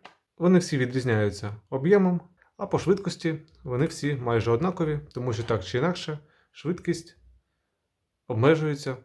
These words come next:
сата третього покоління. Ось такий от накопичувач. Доставили його досить швидко. Вчора замовив, сьогодні його вже доставили в поштомат Нової пошти.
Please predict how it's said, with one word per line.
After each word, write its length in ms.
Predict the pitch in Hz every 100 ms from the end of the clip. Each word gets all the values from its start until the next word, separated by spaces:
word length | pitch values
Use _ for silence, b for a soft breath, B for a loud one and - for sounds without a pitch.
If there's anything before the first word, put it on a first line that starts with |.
| _ _ b b _
сата 400 | - 139 147 135
третього 520 | - - 135 135 120
покоління. 520 | - 113 101 95 95 92 - _ _ _ b b b b b b -
Ось 120 | 202
такий 300 | - 143 117
от 280 | 107 107 -
накопичувач. 680 | 143 196 233 - 190 180 - _ _ _ _ b b b b -
Доставили 460 | 190 170 123 120
його 120 | 110
досить 280 | 117 135 185
швидко. 520 | - 247 - 196 190 _ _ _ _ _ _ _ _ _ _
Вчора 300 | - 131 120
замовив, 440 | 143 208 226 185
сьогодні 360 | - 131 123 175
його 180 | 143 131
вже 160 | 139
доставили 520 | 143 110 - 143 139 131
в 280 | - _ -
поштомат 440 | 131 - 117 139
Нової 240 | 113 110
пошти. 360 | 101 - 90